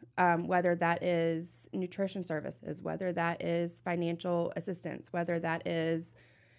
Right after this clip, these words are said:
you know, making sure that they have access to services like acupuncture, massage therapy, art therapy, things that really,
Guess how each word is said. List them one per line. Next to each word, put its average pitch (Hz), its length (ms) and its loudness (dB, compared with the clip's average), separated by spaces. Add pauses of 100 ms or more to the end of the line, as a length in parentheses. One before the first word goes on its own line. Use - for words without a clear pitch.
(200)
you 202 140 0
know, 170 240 4
making 175 360 2
sure 175 280 0
that - 80 -2
they 175 80 0
have 175 160 2
access 175 540 0
to 190 500 2
services 185 560 -2
like 190 220 -4
acupuncture, 185 640 -4
massage 170 460 -2
therapy, 180 800 0
art 185 300 2
therapy, 165 380 -4
things 277 380 2
that 285 180 8
really, 190 840 2